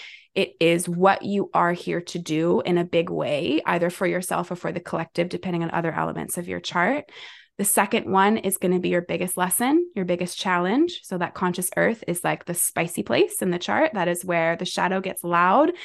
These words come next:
But if you move through the shadow lessons, you have access to the things on the other side, which are the radiance. It's kind of this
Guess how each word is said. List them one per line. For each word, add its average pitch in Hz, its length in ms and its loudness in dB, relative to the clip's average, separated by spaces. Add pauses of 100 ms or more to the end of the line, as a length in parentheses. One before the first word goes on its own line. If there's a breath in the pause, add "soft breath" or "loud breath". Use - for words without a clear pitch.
(220 loud breath)
But 196 120 4
if 190 120 0
you 190 140 2
move 226 480 4
through 254 220 -2
the 220 100 -2
shadow 180 320 0
lessons, 220 720 0 (260 loud breath)
you 208 80 -2
have 196 220 -2
access 196 380 0
to 190 100 -4
the 185 80 0
things 175 320 -2
on 180 100 0
the 175 100 -2
other 175 220 -4
side, 180 480 0
which 214 180 -2
are 185 60 0
the 175 140 -2
radiance. 185 640 2
It's 214 100 -12
kind - 180 -4
of 175 80 -4
this 180 220 -8